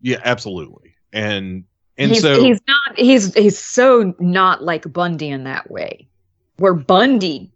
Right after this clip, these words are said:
Speaker 2: relished the entire process.
Speaker 1: Sure. Or, or, you know, B T K is another great example of someone who was like, I'm,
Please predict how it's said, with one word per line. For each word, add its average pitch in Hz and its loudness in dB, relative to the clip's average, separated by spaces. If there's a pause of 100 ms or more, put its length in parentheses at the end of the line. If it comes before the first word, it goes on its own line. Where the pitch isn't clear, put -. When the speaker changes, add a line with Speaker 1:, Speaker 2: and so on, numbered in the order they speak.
Speaker 2:
relished 170 -2
the - -10
entire 175 -6
process. - -8 (400)
Speaker 1:
Sure. - -4
Or, 160 4
or, 131 2
you 127 -4
know, 87 -8
B 95 -8
T 95 -8
K 92 -2
is 87 -4
another 85 -6
great 82 -6
example 85 -4
of 80 -4
someone 85 -2
who 82 -4
was 82 -6
like, 80 -4
I'm, 95 -2